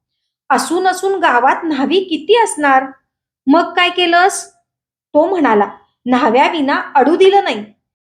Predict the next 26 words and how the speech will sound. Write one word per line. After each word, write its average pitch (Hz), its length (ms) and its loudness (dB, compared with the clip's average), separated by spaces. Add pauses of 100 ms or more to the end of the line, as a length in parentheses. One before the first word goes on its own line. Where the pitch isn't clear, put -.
(500)
ठार 294 320 2
सगळ्या 294 540 2
गावातले 285 680 0
रेझर 302 520 0
गोळा 330 240 4
केले. 254 300 -4 (580)
कार्यकर्त्यांना 349 840 0
म्हटलं, 247 440 -2 (360)
"आता 254 260 0
ही 294 220 0
समाजसेवा 349 760 -2
मानून 330 400 0
तुम्हीच 381 520 0
रेझर 330 340 0
घ्या." 277 200 -4 (840)
"कार्यकर्ते?" 392 800 0 (480)
"मग?" 349 420 0 (380)
म्हटलं, 262 400 2
"हे 311 180 0
पक्षाचंच 427 680 -4
काम 311 240 0
आहे. 233 220 -2 (440)
जेवढे 247 380 2
मिळाले 285 460 0
तेवढे 302 420 -2
न्हावी 285 560 -4